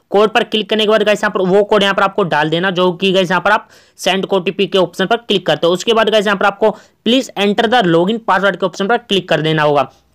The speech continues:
ये गाइस, वो पासवर्ड है गाइस, यहाँ पर आपको एट डिजिट का गाइस डालना होगा, जो भी गाइस, यहाँ पर आपको याद हो वो। उसके बाद गाइस, आपको करना क्या होगा, please confirm your password पर भी गाइस, यहाँ पर सेम पासवर्ड डालना होगा, only एट डिजिट का। उसके बाद गाइस,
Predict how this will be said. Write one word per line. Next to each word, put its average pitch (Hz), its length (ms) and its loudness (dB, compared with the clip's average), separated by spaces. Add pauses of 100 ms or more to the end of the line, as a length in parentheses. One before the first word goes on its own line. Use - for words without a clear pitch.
(520)
ये 190 140 2
गाइस, 233 200 0
वो 170 180 0
पासवर्ड 214 480 0
है 214 120 0
गाइस, 208 220 -2
यहाँ 208 120 -2
पर 220 60 2
आपको 208 280 -2 (240)
एट 196 220 2
डिजिट 165 340 0
का 196 140 0
गाइस 196 200 0
डालना 165 240 0
होगा, 180 260 0
जो 175 240 0
भी 190 100 2
गाइस, 190 200 0
यहाँ 180 80 0
पर 190 100 -2
आपको 185 220 0
याद 151 300 0
हो 139 200 -2 (340)
वो। 185 100 6 (200)
उसके 190 240 -2
बाद 220 160 2
गाइस, 220 200 -2
आपको 226 200 -2
करना 202 220 -4
क्या 208 140 0
होगा, 214 140 2 (440)
please 240 240 0
confirm 208 340 0
your 202 200 0
password 190 360 -2
पर 190 140 0
भी 202 180 2
गाइस, 196 240 0
यहाँ 190 100 0
पर 220 100 -2
सेम 190 260 -2
पासवर्ड 175 320 0
डालना 151 260 -2
होगा, 143 180 0 (220)
only 208 240 2 (100)
एट 185 200 2
डिजिट 156 380 0
का। 127 180 -2 (280)
उसके 226 240 -2
बाद 220 160 0
गाइस, 226 180 -4